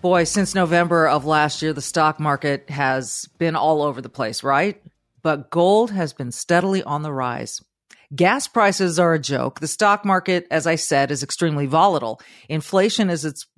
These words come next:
worst in about forty years. We've got this war between Russia and Ukraine. The markets don't like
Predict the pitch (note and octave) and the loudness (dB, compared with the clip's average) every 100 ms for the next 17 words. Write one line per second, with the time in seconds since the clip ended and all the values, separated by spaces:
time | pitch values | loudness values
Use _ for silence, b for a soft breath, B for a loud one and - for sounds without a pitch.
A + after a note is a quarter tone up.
0 | - E3 G3+ G#3 - D3 C#3 D3+ D3 C#3+ | -8 0 2 0 -2 -4 -4 0 2 0
1 | - E3+ D#3+ C#3 C#3 F3 F#3 F#3 E3 C#3 | -2 -2 -2 -4 -4 0 2 0 -4 -10
2 | B2+ B2 - - C3 E3 E3 D3+ - B2+ | -8 -8 -8 -10 -2 0 0 -2 -6 -4
3 | C3+ C3+ B2+ A#2 B2 - F3+ F3 F3 B | -4 -4 -6 -8 -10 -6 -4 -2 -4 B
4 | B B _ F#3 F3+ G#3 E4+ F#4+ E4+ - | B B _ 0 2 4 2 2 -2 -2
5 | - G3+ B3 F#3+ E3+ F3+ F#3+ | 2 2 2 0 0 2 0